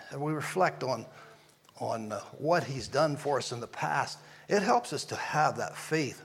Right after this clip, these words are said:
and that confidence that I can move ahead with God.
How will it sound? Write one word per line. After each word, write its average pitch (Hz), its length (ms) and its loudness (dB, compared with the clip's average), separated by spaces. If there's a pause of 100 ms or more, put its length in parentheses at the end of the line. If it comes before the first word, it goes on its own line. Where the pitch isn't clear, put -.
(120)
and 127 140 -4
that 135 180 -4
confidence 151 720 -2 (840)
that 117 300 0 (120)
I 147 120 0
can 147 300 2
move 113 220 -2
ahead 107 280 -8
with 98 180 -10
God. 107 340 -4